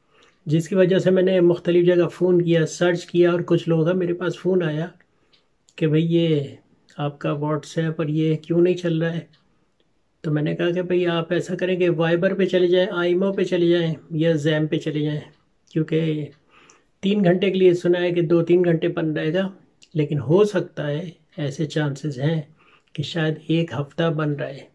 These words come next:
लेकिन ये काम जारी है और ये जल्द से जल्द ठीक करने की कोशिश करते हैं, क्योंकि हज़ारों का नुकसान होता होता है। तो उम्मीद है कि WhatsApp जो है वो पूरी दुनिया में लोग यूज़ करते हैं,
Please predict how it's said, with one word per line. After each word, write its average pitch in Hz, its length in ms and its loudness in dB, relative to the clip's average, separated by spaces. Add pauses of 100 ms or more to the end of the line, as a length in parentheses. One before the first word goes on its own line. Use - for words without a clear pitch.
(200)
लेकिन 143 300 -2
ये 170 180 4
काम 156 320 0
जारी 151 280 0
है 190 240 -4
और 160 260 -6
ये 151 200 -2
जल्द 151 240 -2
से 170 120 -2
जल्द 170 280 0
ठीक 165 180 -2
करने 175 160 0
की 175 60 2
कोशिश 165 320 -2
करते 165 280 -4
हैं, 165 80 0
क्योंकि 165 280 2 (640)
हज़ारों 180 360 4
का 196 60 4
नुकसान 175 420 2
होता 165 180 0
होता 175 260 0
है। 190 180 -2 (1400)
तो 214 100 -4
उम्मीद 220 400 0
है 220 80 6
कि 220 160 6 (760)
WhatsApp 160 520 2
जो 170 120 2
है 160 100 4
वो 208 140 2
पूरी 185 280 0
दुनिया 190 320 4
में 214 80 6
लोग 196 160 0
यूज़ 202 260 2
करते 180 300 2
हैं, 170 200 -2